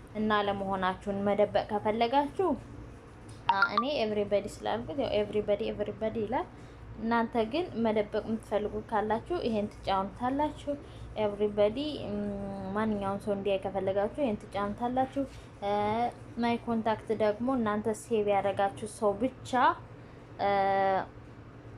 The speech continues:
እንዲያይ ከፈለጋችሁ ደግሞ ይሄን ትጫኑታላችሁ። ከዛ ኖበዲ ደግሞ ማንም ሰው እንዳያያችሁ ከፈለጋችሁ ደግሞ ይሄን ትጫኑታላችሁ።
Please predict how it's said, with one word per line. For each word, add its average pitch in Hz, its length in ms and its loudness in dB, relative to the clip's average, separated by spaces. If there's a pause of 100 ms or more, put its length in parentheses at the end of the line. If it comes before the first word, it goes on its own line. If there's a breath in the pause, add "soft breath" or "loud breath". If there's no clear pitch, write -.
(260)
እንዲያይ 220 540 6
ከፈለጋችሁ 240 840 2
ደግሞ 320 220 0
ይሄን 302 200 -2
ትጫኑታላችሁ። 269 1160 0 (800)
ከዛ 226 240 -2 (140)
ኖበዲ 214 460 2
ደግሞ 233 280 -2
ማንም 254 340 2
ሰው 226 140 -4
እንዳያያችሁ 196 580 0
ከፈለጋችሁ 269 800 0
ደግሞ 269 320 0 (440)
ይሄን 208 340 -4
ትጫኑታላችሁ። 185 1000 -8